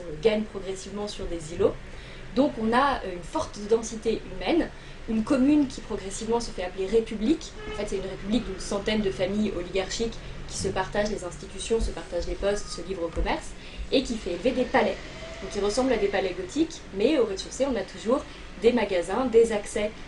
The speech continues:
à la lagune qui permettent de commercer. Et à cette, euh, à cette, euh, structure urbaine assez unique s'ajoute en fait la présence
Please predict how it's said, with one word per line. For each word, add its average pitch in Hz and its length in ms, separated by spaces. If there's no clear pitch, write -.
à - 40
la 180 100
lagune 170 300
qui - 120
permettent 208 440
de 202 60
commercer. 190 460
Et 202 180
à 180 120
cette, 226 280
euh, 175 220
à 180 80
cette, 202 300
euh, 170 220
structure 240 480
urbaine 240 340
assez 214 220
unique 202 280
s'ajoute 202 380
en 175 80
fait 240 220
la 202 80
présence 202 500